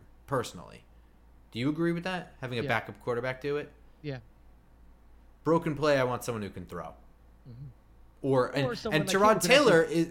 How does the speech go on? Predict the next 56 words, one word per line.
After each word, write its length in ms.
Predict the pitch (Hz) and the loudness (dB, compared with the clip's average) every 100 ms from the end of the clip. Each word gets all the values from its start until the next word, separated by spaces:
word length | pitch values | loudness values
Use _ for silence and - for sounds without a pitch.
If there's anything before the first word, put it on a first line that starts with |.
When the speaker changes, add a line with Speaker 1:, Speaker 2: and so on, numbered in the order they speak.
| - | -4
Speaker 2:
who 100 | - | 0
actually 180 | 208 170 | 0 0
can 100 | 160 | -4
move 160 | 170 160 | -2 -4
around, 400 | 156 190 151 - | -4 -4 -6 -8
too. 260 | 220 156 127 | -8 -4 2
Speaker 1:
It, 160 | 175 | 2
Speaker 2:
You 80 | 175 | 2
know? 60 | 175 | -4
Speaker 1:
well, 160 | - 143 160 165 - | -4 -12 -16 -20 -2
and, 240 | 156 151 | -2 0
and 120 | 156 160 | -4 -2
Speaker 2:
Yeah. 40 | |
Speaker 1:
be 140 | 170 - | -2 -2
cool 460 | - 240 220 92 | -4 0 0 -2
about 280 | 85 90 76 | -6 -12 -12
it. 140 | 73 - - - - | -16 -18 -20 -20 -8
Speaker 2:
Right. 100 | 220 | -2
Speaker 1:
He's, 140 | 170 165 | 0 2
he's 340 | 175 185 143 | 2 2 2
not 200 | 180 175 | 0 2
gonna 120 | 170 | 0
be 140 | 143 135 | -2 -4
freaking 560 | - - 170 170 147 | -8 -2 -2 -2 -4
the 80 | 123 | -8
fuck, 200 | - 147 | -6 -6
I 80 | 131 | -4
mean, 120 | 127 | -4
he 80 | 120 | -4
probably 400 | - 131 101 98 | -2 -2 0 0
Speaker 2:
Yeah. 60 | 143 | 2
Speaker 1:
is, 240 | 117 104 | 2 2
Speaker 2:
We 60 | 175 | 2
Speaker 1:
but, 60 | |
Speaker 2:
don't 80 | 214 | 4
need 160 | 202 185 | 2 -2
some 140 | 202 | -4
Speaker 1:
but 60 | 165 | -2
Speaker 2:
horrible, 540 | 180 180 160 160 156 | -2 -2 0 0 0
uh, 200 | 151 135 | -2 -4
highlight. 380 | 123 170 160 156 - - - - - - | -2 -4 -4 -8 -12 -20 -20 -20 -14 -2
They'll 120 | 147 | 0
be 120 | 135 | 0
on 140 | 131 | -4
E 100 | 143 | -6
S 100 | 135 | -8
P 120 | - 143 | -8 -10
N 80 | 135 | -8
for 100 | 139 | -10
the 60 | |
next 200 | 160 - | -10 -6
thirty 220 | 143 135 | -4 -4
years 360 | 123 127 139 135 | -4 -4 -4 -6
or 40 | - | -8
something 260 | 147 143 | -8 -6
embarrassing. 560 | 139 123 139 123 - | -2 0 0 -2 -8